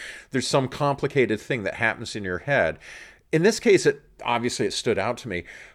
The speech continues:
But what was interesting to me is it's not freedom just around the corner. It's just, it's freedom just around the corner for you.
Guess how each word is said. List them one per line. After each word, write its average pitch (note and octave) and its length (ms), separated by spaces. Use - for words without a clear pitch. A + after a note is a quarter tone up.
But F3+ 160
what G3 140
was G3 160
interesting A#3+ 420
to D3+ 100
me E3 120
is C3+ 160
it's - 160
not - 240
freedom F#3+ 480
just D3 320
around B2+ 240
the G#2+ 80
corner. G#2+ 540
It's C3+ 160
just, - 320
it's D3 400
freedom G3 600
just D#3 360
around C3+ 320
the B2 60
corner G#2+ 420
for F2 320
you. F2 500